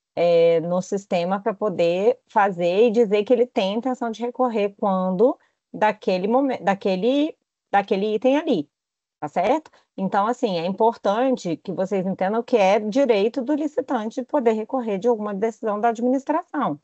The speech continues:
E a gente precisa dar o direito a ele, né, de ter essa prerrogativa ali de recorrer e atender à lei,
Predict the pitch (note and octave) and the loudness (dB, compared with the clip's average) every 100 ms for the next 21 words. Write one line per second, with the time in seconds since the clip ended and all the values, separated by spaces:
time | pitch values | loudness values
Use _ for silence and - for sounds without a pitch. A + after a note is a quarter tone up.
0 | _ _ - E3 D#3+ F3 D#3 - F3 - | _ _ -4 -2 -2 -4 -10 -6 -6 -4
1 | E3+ D#3 D#3+ G3+ A#3 C4 F3 E3+ E3+ F3+ | -4 -2 -2 -2 -2 -2 0 2 2 -2
2 | G3 F3+ G#3+ G#3+ E3 F3 B3+ _ - G#3+ | -4 -6 -6 -2 -2 -2 -8 _ -8 -8
3 | D4 _ _ _ - E3+ D#3+ A3 - F3+ | -10 _ _ _ -14 -12 -8 -8 -4 -4
4 | F3+ A#3 - F#3+ - F#3+ F#3 E3 D#3 - | -4 -6 -6 -8 -2 0 0 0 -6 -12
5 | _ E3 F3+ F3 F#3+ - F3+ F#3+ F3+ G3 | _ -4 -4 -2 -4 -4 -2 -2 -4 -6
6 | G3 F#3+ B3 B3 G#3+ - - G#3+ G#3+ A3+ | -6 -4 -2 -2 -4 -8 -4 -4 -4 -4
7 | G#3 G3 C4+ C4 | -4 -4 -4 -4